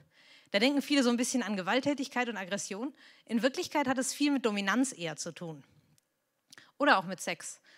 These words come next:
Und das ist der Grund, warum Gorillas immer so aussehen, als würden sie für Tinder posieren. Was bedeutet das im Gehirn? Naja, Testosteron aktiviert gerade diesen Teil Aufmerksamkeit und Alarm, aber eher in der Belohnungsecke,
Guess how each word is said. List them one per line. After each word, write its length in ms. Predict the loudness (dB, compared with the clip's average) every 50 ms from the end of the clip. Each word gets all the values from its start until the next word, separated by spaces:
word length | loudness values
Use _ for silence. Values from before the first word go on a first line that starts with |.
| _ _ -12
Und 140 | -6 -4
das 120 | -2 -2 -2
ist 100 | -2 -2
der 80 | -2
Grund, 260 | -2 0 -2 -2 0 0
warum 360 | -2 -2 -2 -4 -6 -6 -6
Gorillas 400 | -6 -4 -2 0 -2 -2 -2 -4
immer 180 | -6 -6 -4
so 80 | -4 -4
aussehen, 320 | -4 -4 -6 -6 -6 -6
als 160 | -6 -8 -8 -8
würden 140 | -10 -8
sie 100 | -8 -10
für 160 | -8 -8 -10 -8
Tinder 280 | -8 -8 -8 -8 -8
posieren. 420 | -8 -10 -12 -10 -10 -12 -14 -16 _ _ _ _ _ _ _ _ _ _ _ _ _ _ _ _ _ _ _ _ _ _ _ _ _ _ _ _ _ _ _ _ _ _ _ _ _ -2
Was 160 | -2 0 2
bedeutet 360 | 2 4 6 6 4 4 2
das 100 | 0 0
im 160 | 2 0 0
Gehirn? 300 | 0 0 0 0 0 0 -2 -6 -14 -18 -18 -18 -20 -20 -18 _ -6
Naja, 220 | -4 -4 -4 -6 -10 _ _ _ 0
Testosteron 560 | 0 0 0 0 -2 0 0 0 0 0 0
aktiviert 560 | 0 -2 -2 -2 -2 -2 2 2 2 2 2
gerade 300 | 0 0 0 2 2 0
diesen 220 | -2 -6 -8 -8 -6
Teil 220 | -4 -4 -4 -4
Aufmerksamkeit 680 | -4 -6 -8 -6 -6 -6 -6 -6 -8 -8 -6 -6 -6 -6
und 120 | -8 -10 -10
Alarm, 340 | -6 -4 -2 -2 -2 -4
aber 160 | -6 -6 -4 -2
eher 140 | -2 0
in 60 | 2 0
der 100 | 0 0
Belohnungsecke, 760 | 0 -2 -2 0 0 -2 -2 -4 -6 -10 -12 -14 -14 -16 -16